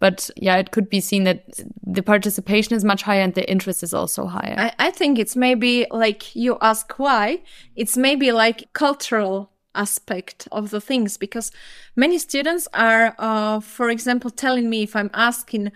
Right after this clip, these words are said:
Speaker 2: why you came here, why you are interested in startups, entrepreneurship, start up your own business. "Yeah, because my mother and father do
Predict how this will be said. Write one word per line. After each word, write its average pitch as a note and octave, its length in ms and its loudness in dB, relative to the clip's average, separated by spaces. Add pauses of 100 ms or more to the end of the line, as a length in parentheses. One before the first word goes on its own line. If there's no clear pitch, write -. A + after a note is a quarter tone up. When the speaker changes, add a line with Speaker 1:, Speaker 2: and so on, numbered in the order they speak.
(100)
Speaker 2:
why B3+ 220 4
you C#4+ 200 4
came C4 340 0
here, A#3+ 320 0
why G#3+ 140 2
you C#4+ 180 2
are A#3+ 120 0
interested B3+ 580 -4
in A3+ 80 -4
startups, B3 540 0
entrepreneurship, A3 760 -4
start B3 300 0
up G#3+ 100 -4
your G#3+ 200 -4
own A3 180 -8
business. A3 300 -8 (320)
"Yeah, G#4+ 180 6
because C4+ 340 0
my B3 140 2
mother C#4 300 2
and A#3 160 -2
father C4+ 360 2
do B3+ 360 2